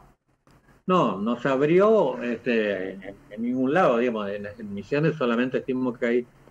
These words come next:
el caso de, de Posadas que abre para casos particulares para que pasen gente que están específicamente autorizada.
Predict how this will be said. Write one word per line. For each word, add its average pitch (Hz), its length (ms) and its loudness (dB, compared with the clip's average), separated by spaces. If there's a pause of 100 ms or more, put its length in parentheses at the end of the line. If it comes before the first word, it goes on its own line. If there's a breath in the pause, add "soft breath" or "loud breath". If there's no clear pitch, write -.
(160)
el 107 120 -6
caso 120 380 -2
de, 101 200 -2 (100)
de 110 240 -6
Posadas 139 440 -2
que 117 120 -2
abre 123 260 0
para 104 260 -4
casos 117 320 -8
particulares 110 600 -6
para 101 180 -6
que 95 100 -8
pasen 104 380 -10
gente 110 280 -8
que 104 80 -8
están 104 260 -10
específicamente 117 760 -6
autorizada. 107 640 -6